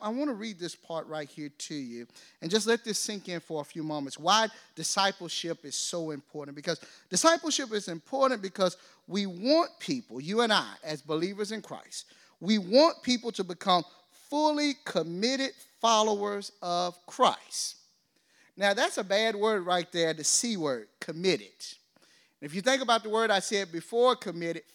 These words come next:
fully committed. Because we want people to become fully committed followers of Christ.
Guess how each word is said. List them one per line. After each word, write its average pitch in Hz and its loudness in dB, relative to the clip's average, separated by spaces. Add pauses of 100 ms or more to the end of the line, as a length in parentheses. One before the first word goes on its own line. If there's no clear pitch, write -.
(180)
fully 233 2 (200)
committed. 160 -4 (1120)
Because 170 4
we 226 -2
want 285 4
people 240 -2
to 208 -2
become 180 -2 (320)
fully 311 0 (100)
committed 214 0 (300)
followers 233 4
of 143 -10
Christ. 180 2